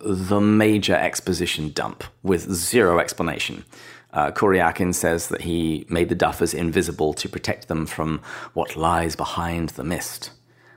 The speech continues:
Um, which then begs a whole lot of questions. It's like, so has now Lucy endangered them now that she's made them not invisible? Um, and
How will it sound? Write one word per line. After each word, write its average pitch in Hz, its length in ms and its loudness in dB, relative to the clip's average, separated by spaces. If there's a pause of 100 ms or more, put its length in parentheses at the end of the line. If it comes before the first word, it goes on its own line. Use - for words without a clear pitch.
(220)
Um, 87 540 2 (560)
which 117 280 2
then 104 160 4
begs 90 180 2
a 87 40 2
whole 101 160 4
lot 73 120 2
of - 60 -4
questions. - 380 -2
It's - 140 -2
like, 78 160 0
so 95 380 4 (360)
has - 300 0
now 87 200 4
Lucy 95 400 4
endangered 95 600 2
them 120 200 4
now 85 220 4
that 87 100 0
she's 85 160 0
made 87 220 4
them 87 440 0
not 76 400 0
invisible? 95 680 2 (440)
Um, 90 600 4 (560)
and 92 320 4